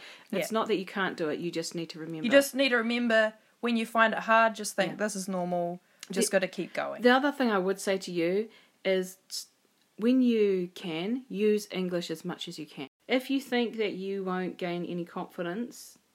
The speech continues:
Speaker 1: because you feel embarrassed about speaking English, well, then you're not gonna get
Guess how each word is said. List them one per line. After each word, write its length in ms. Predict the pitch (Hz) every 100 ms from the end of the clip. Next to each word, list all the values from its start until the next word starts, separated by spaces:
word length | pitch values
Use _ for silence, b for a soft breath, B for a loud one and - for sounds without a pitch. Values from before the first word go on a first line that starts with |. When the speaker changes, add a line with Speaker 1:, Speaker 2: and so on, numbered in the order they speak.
| _ _ _ _ _ _ _ _ -
Speaker 1:
because 340 | 175 180 170
you 80 | 165
feel 220 | 165 175
embarrassed 420 | 160 156 151 170 175
about 220 | 175 -
speaking 420 | - 170 175 -
English, 580 | 151 160 196 190 - - -
well, 160 | 175 165
then 320 | 170 165 165
you're 140 | 160
not 180 | 160 -
gonna 160 | 165 151
get 320 | - 147